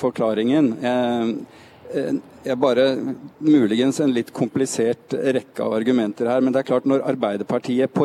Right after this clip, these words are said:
gitte tidspunkter fikk opp mot trettiåtte prosent oppslutning, eh, i, i, som har skjedd noen ganger i løpet av de siste, eh, den siste regjeringsperioden, så har det vært i situasjoner der Arbeiderpartiet har vært den klare motkraften, så å si, til en,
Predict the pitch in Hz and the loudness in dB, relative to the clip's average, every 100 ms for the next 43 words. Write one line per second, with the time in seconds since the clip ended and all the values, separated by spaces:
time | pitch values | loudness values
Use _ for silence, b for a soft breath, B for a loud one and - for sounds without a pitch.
0 | 143 135 - 131 - - - 120 110 143 | 2 0 -4 -4 -4 -8 -4 -4 0 -2
1 | 135 123 - 107 117 117 - 107 143 135 | 0 -4 -2 -2 -2 -2 -4 -2 0 0
2 | - - 123 120 117 113 101 - - 104 | -2 -8 -4 -4 -2 -2 -4 -4 -4 -2
3 | 120 127 110 131 120 117 110 113 107 113 | -2 -2 -2 -4 -2 -2 -2 -6 -8 -4
4 | 117 - - 107 110 - 113 - 117 - | -4 -4 -8 -10 -12 -16 -10 -4 -4 -2
5 | 110 104 120 127 107 120 101 104 113 101 | -2 -2 0 2 2 2 0 -2 0 -2
6 | 92 - 107 113 117 - - 104 107 - | -2 -2 -2 -4 -6 -8 -6 -2 -2 -4
7 | B B B - 113 110 113 107 120 - | B B B -10 -4 -2 -2 -4 -6 -4
8 | 110 101 101 - 113 117 160 151 - 127 | -4 -4 -4 -2 0 2 2 0 -2 -2
9 | 123 147 117 117 131 117 139 - - - | 0 -2 -2 -2 0 0 -4 -6 -18 -20
10 | _ - 113 139 131 143 - 117 104 151 | _ -6 -4 -2 -2 -2 0 -2 0 0
11 | 151 117 120 131 123 104 98 - 147 139 | 0 -2 0 -2 -2 -4 -4 -4 -4 -2
12 | 139 123 - 147 - - 151 104 117 135 | -2 -2 -2 -6 -4 -2 0 2 2 2
13 | 143 123 101 - - - _ - - 98 | 4 2 0 -6 -16 -16 _ -8 -6 -6
14 | - - 143 143 131 - 160 156 120 120 | -10 -4 -2 2 0 0 -2 -2 -2 0
15 | 135 | -2